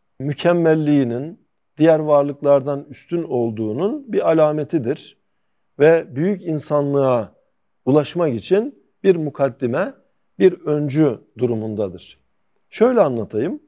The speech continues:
Mesela Bediüzzaman uçakları gördüğünde çok dikkatini çekermiş ve dermiş ki, "Nevimle iftihar ediyorum." Yani hakikaten çok harika bir şey. Binlerce yıl kuşlar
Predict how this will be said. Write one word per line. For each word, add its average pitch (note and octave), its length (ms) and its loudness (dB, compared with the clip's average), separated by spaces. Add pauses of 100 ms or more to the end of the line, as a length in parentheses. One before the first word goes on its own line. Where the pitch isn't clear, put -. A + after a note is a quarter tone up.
(520)
Mesela F3 540 2 (380)
Bediüzzaman E3 640 0
uçakları D#3 480 0
gördüğünde C#3+ 840 0 (640)
çok F#3 240 2
dikkatini F3 460 -2
çekermiş A#2 680 -2
ve C#3+ 140 4
dermiş C#3+ 440 0
ki, F#3+ 220 -4 (300)
"Nevimle E3+ 580 0
iftihar E3 440 0
ediyorum." G2+ 520 -4 (1000)
Yani C#3 200 2
hakikaten F3 540 -2
çok E3 260 -6
harika D#3+ 400 0
bir C3+ 60 -6
şey. G#2 360 -8 (540)
Binlerce D3+ 560 0
yıl D3+ 440 -4
kuşlar C#3+ 680 -2